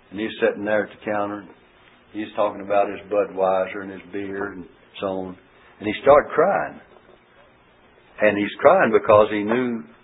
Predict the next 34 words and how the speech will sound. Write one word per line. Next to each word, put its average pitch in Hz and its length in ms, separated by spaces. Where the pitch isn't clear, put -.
he 110 100
was 98 120
wrong. 107 380
He 104 80
was 95 160
a, - 1500
he 139 60
had 151 380
been 131 260
saved 120 420
long 110 340
years 117 320
before. 120 580
And, 113 260
uh, 104 340
I 107 140
got 104 220
to - 80
talking 104 320
to 104 180
him, 107 140
and 98 60
he 104 60
says, - 100
"Brother 107 280
Joyce," 107 320
he 104 100
says, 98 180
"I 101 100
wish 98 220
I 101 160
could 92 140
do 98 180
like 92 200